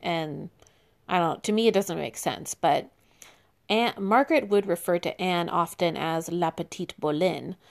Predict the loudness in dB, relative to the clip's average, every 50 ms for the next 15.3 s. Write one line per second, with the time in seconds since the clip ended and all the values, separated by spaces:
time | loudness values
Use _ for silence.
0 | -20 -20 -20 _ -6 -2 0 0 0 2 2 2 2 2 -2 0 2 2 2 2
1 | 2 2 2 2 2 0 -2 -4 -2 -4 -4 -4 -4 -4 -4 -4 -4 -4 -6 -4
2 | -4 -4 -2 -2 -4 -4 -6 -6 -8 -4 0 0 0 0 -2 -2 0 0 0 0
3 | 0 -2 -2 -2 -2 -2 0 -2 -2 0 -2 -2 -2 -4 -4 -2 0 2 2 2
4 | 2 2 0 -2 -6 -10 -20 _ _ -20 -20 _ _ -10 -10 -6 0 0 0 0
5 | 0 -4 -2 0 2 2 2 2 0 -2 -2 -4 -4 -6 -6 -4 -6 -8 -6 -6
6 | -6 -6 -6 -6 -4 0 0 2 2 2 -2 -4 -6 -10 _ _ _ _ -20 -20
7 | -20 _ _ -4 -2 0 0 0 0 -2 -2 0 2 2 2 2 2 0 2 2
8 | 2 0 0 0 2 2 2 2 2 0 0 0 0 0 -2 0 0 0 0 0
9 | -2 0 -2 -2 -4 -2 0 2 2 4 2 2 -2 -8 -6 -2 -2 0 0 0
10 | 2 2 2 0 2 2 2 2 2 2 0 -2 -2 -2 -2 -4 -8 -12 _ _
11 | _ _ _ -8 0 2 2 2 2 2 0 0 2 0 -2 -2 -4 -6 -4 -4
12 | -4 -4 -4 -6 -8 -8 -8 -6 0 2 2 2 0 -2 -2 -2 -2 -2 -2 -6
13 | -8 -8 -14 -18 _ -20 -20 -20 -20 _ _ -6 -2 -2 -2 2 2 4 4 4
14 | 4 2 0 -2 -2 -2 -2 -2 -2 -4 -4 -6 -8 -8 -4 -2 -2 -2 -2 -4
15 | -10 -10 -12 -12 -12